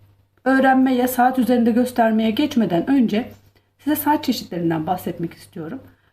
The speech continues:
Kullandığımız iki tür saat vardır. Bunlardan birincisi analog saatimiz. Analog saatler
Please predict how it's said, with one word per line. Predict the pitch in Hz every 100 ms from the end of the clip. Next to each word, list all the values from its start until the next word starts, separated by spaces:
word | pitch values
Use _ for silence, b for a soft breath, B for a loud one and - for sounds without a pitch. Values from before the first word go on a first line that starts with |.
| _
Kullandığımız | - 302 294 277 285 349 -
iki | 320
tür | - 233 - -
saat | - 185 180 -
vardır. | 156 151 320 -
Bunlardan | 269 269 254 269 240
birincisi | 233 220 220 - - 254
analog | 247 247 254
saatimiz. | - 190 160 - 220 - - B B B B B -
Analog | 285 311 330
saatler | - 240 220 - 277